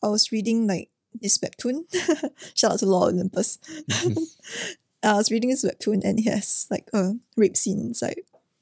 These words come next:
Speaker 1: And when I read that rape scene and I started crying, like, I just suddenly burst into tears because that was, it, although it isn't, like, exactly what happened to me, but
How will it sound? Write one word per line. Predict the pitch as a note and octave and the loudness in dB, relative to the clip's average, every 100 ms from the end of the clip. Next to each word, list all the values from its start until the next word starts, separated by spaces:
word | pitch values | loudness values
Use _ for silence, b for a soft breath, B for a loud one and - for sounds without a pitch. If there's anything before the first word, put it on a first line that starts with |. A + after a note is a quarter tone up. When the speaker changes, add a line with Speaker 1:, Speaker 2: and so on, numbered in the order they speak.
| _ _ _ _ _ _ _ A3+ | _ _ _ _ _ _ _ 2
Speaker 1:
And | G#3+ G#3+ G3+ A#3 C4 _ _ _ | 2 2 0 -4 -8 _ _ _
when | A3+ G#3 | 0 2
I | |
read | G3+ A#3 G3+ | 4 4 2
that | - - - | -2 -4 0
rape | G3+ - | 2 2
scene | - G3+ G3 G3+ A#3+ - _ _ _ _ - | 2 0 0 0 -4 -8 _ _ _ _ 0
and | F#3+ F#3 F#3+ A3+ _ _ _ _ - - - _ _ _ _ _ _ _ _ _ _ _ _ | 2 2 0 -4 _ _ _ _ -18 -18 -18 _ _ _ _ _ _ _ _ _ _ _ _
I | A3+ | 0
started | G3+ G3 | 2 0
crying, | - - - - D4 C#4 - | -2 -4 -4 -8 -10 -4 -2
like, | - - - | -2 -4 0
I | G#3 | 4
just | A3 - | 4 6
suddenly | F#3+ F#3+ | 4 4
burst | E3+ E3+ - | 0 -2 -2
into | - - | -4 -6
tears | - - A#3+ - b b b b b _ _ _ G#3+ | -2 -2 0 -2 b b b b b _ _ _ -6
because | G#3+ A#3 G3 - - - - _ _ _ _ _ _ _ _ _ _ _ _ _ | 0 2 2 2 2 0 -4 _ _ _ _ _ _ _ _ _ _ _ _ _
that | G#3 - | -2 0
was, | G3+ - - - _ | 0 2 0 -2 _
it, | A3 - | -2 4
although | B3 D#4 | 4 6
it | B3 G#3 | 6 4
isn't, | G#3+ G#3 | 2 2
like, | F#3 | 2
exactly | A3 F#3 G3+ | 2 2 2
what | F#3+ F3+ | 2 2
happened | - F#3+ F#3 | 0 -2 0
to | F#3 | 2
me, | G#3 | 2
but | - | 0